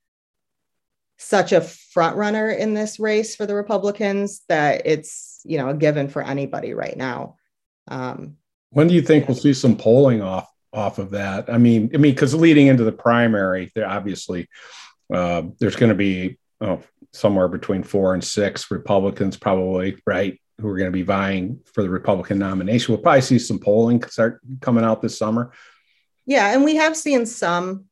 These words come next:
Speaker 1: polling start to come out. Um, you know, for, for us,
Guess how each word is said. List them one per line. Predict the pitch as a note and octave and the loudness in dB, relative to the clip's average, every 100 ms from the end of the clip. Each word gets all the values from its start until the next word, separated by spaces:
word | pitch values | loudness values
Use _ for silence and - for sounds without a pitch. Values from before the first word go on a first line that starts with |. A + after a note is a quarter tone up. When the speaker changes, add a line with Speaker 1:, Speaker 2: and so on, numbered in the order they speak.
| - | -2
Speaker 1:
polling | G3 F#3 F#3+ F#3+ | 0 2 0 -6
start | F#3+ F#3+ F#3 | -4 -2 -2
to | G3 | -4
come | F#3 | -6
out. | F3+ F3+ F3 - | -4 -2 -2 -2
Um, | E3 D#3 D3 D3 D3 _ _ _ _ _ - | -2 -2 -2 -6 -10 _ _ _ _ _ -8
you | E3+ | -4
know, | D#3 | -4
for, | D3+ F3+ E3 - - _ | 0 2 2 -2 -12 _
for | _ - | _ -6
us, | - F#3+ - - | -4 -4 -6 -16